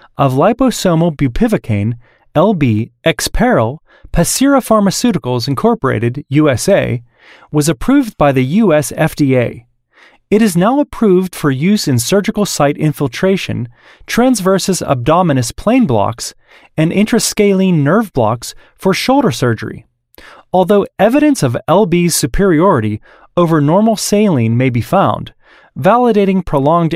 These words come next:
analgesic effects, we will limit our discussion here to the more clinically relevant comparison of L B and unencapsulated local anesthetics, standard bupivacaine H C I. Similarly,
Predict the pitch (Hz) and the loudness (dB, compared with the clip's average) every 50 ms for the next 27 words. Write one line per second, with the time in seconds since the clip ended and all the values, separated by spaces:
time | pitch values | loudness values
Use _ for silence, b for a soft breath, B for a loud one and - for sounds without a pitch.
0 | - - 156 160 151 143 123 139 165 147 131 127 120 117 - - - 208 185 113 | -2 -2 0 0 0 0 0 -2 -2 -2 -2 -4 -4 -6 -6 -2 0 0 0 -2
1 | 101 - - - - _ _ _ b b b b b b b b 156 202 269 302 | -4 -10 -14 -16 -16 _ _ _ b b b b b b b b 0 2 2 2
2 | 294 320 311 269 220 185 175 180 - - 139 139 156 160 143 139 - - - 220 | 2 2 2 2 2 2 2 0 0 0 0 2 2 2 0 -2 -4 -2 0 0
3 | 240 214 - - 139 120 139 233 262 190 131 113 117 117 b b b b b b | 0 0 0 -2 -2 0 0 2 2 2 2 0 -2 -4 b b b b b b
4 | - - 226 214 220 220 233 254 254 233 - - - 262 277 277 262 262 269 254 | -4 0 2 2 2 4 2 2 0 0 -4 -2 0 2 2 2 2 0 0 0
5 | 214 165 175 202 196 190 165 190 180 - - 151 139 - - 214 233 220 165 117 | 2 2 2 2 2 2 0 -2 -2 -2 -2 -4 -2 0 0 0 0 0 0 0
6 | - 120 113 110 117 b b b b b b b - - 147 143 - - - 156 | -2 -2 -2 -2 -4 b b b b b b b -2 -2 -2 -2 -4 -4 -2 0
7 | 196 262 262 180 147 131 113 107 110 131 b b b b b b - 160 151 143 | 2 0 0 0 0 0 0 -2 -4 -6 b b b b b b -2 0 0 0
8 | - - - - 190 240 254 233 - - 214 196 - - - - 135 120 117 117 | -2 -2 0 0 2 2 2 0 0 0 -2 0 -2 -2 -2 -2 0 0 0 0
9 | 127 127 - 131 131 135 135 - - 143 - 139 135 131 113 - - 226 220 156 | 0 -2 -2 -2 0 0 0 -2 -4 -4 -2 0 0 0 -2 -2 0 0 0 0
10 | - - - - - - _ _ _ _ _ _ _ _ - - - - 202 233 | -2 -4 -10 -16 -16 -16 _ _ _ _ _ _ _ _ -16 -6 -2 0 2 2
11 | 247 269 254 190 135 147 156 127 - - 254 233 202 - - 123 113 110 110 123 | 2 0 -2 -2 -2 -2 -2 -2 0 0 0 0 -2 -2 -2 -2 0 0 -2 -2
12 | 120 139 143 131 - - - 135 131 139 139 123 - - - - _ _ _ _ | -2 -4 -4 -4 -4 -6 -4 -2 0 0 0 -2 -4 -8 -12 -18 _ _ _ _
13 | _ _ _ _ B B B B B B B B - - - 190 202 285 240 147 | _ _ _ _ B B B B B B B B -10 -4 0 2 2 2 2 2
14 | 123 117 104 104 110 110 139 170 | 2 0 0 -2 -4 -4 -4 -6